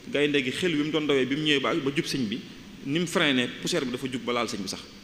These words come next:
ndax taxaw bu, bu am doole bi mu taxawee. Te loolu fi sëñ bi doon bindee xasida gi, te it lu ko jiitu sax,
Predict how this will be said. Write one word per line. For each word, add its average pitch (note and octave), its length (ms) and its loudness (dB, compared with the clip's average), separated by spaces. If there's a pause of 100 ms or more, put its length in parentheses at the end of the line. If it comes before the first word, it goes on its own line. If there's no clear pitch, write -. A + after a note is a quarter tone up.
ndax A2 140 -4 (320)
taxaw B2 220 0
bu, G#2 280 -6
bu G#2+ 80 0
am A2+ 100 0
doole G2+ 180 2
bi G2 60 0
mu G2+ 60 -2
taxawee. F#2 260 -4 (640)
Te A#2+ 80 -2
loolu A2 200 2
fi B2+ 80 -8
sëñ D3 140 0
bi A#2+ 60 2
doon A#2+ 120 4
bindee A2 200 4
xasida G#2 280 2
gi, B2 120 0
te C#3 100 2
it D3+ 180 2
lu F3+ 100 -2
ko G#3+ 140 0
jiitu D#3+ 200 2
sax, F#3 160 0